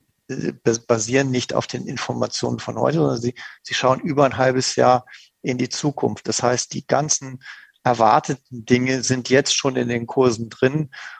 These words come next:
Und da sieht es im Moment überhaupt nicht danach aus, als ob die Inflation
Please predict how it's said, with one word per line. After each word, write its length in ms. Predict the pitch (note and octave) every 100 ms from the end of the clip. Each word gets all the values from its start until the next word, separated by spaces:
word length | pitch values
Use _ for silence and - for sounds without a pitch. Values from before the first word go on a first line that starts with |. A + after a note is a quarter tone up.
| _
Und 460 | - B2 A2 - A#2+
da 160 | A2+
sieht 260 | A2 B2 A#2
es 400 | B2+ - - - _
im 160 | D#3 D#3+
Moment 460 | D#3+ C#3 C#3 D3
überhaupt 640 | - C#3 B2+ C#3 - F#3 -
nicht 380 | A#2+ - - - _
danach 360 | A#2+ G#2+ G#2+
aus, 380 | - B2 D3 -
als 220 | - C3
ob 180 | - C3
die 140 | - -
Inflation 920 | A#2+ - A2+ - - C3+ E3+ F3+